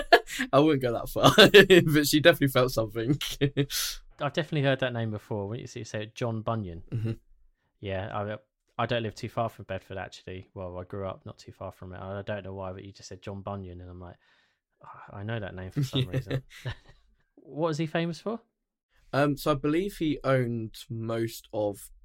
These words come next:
Speaker 1: Bedford, Toddington, and Harlington. Um, he was sort of, like, the landowner and kept a lot of, I think, I can't remember what it was, but I know he did a lot of land around there.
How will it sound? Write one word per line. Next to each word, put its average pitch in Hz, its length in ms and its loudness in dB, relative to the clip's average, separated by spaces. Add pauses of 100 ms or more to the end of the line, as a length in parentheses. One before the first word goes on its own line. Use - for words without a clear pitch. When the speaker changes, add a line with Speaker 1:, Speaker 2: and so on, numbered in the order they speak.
(280)
Speaker 1:
Bedford, 101 640 -4 (360)
Toddington, 104 840 -6
and 98 360 -10
Harlington. 92 840 -6 (760)
Um, 104 440 -6 (180)
he 117 200 -6
was 113 140 -6
sort 107 100 -2
of, 98 60 -4
like, 95 100 -6
the 104 80 -4
landowner 98 800 -6 (100)
and 98 440 -10 (380)
kept - 320 -6
a 104 40 -8
lot 104 320 -4
of, - 320 -12 (420)
I 110 60 -18
think, 117 240 -8 (160)
I - 60 -16
can't 120 200 -2
remember 127 120 0
what 113 100 -2
it 95 100 -4
was, 101 240 -4
but 101 100 -6
I 110 40 -4
know 113 180 -4
he 107 140 -6
did 104 160 -8
a 104 60 -6
lot 104 260 -2
of 95 120 -14
land 98 300 -8
around 98 220 -10
there. 101 320 -8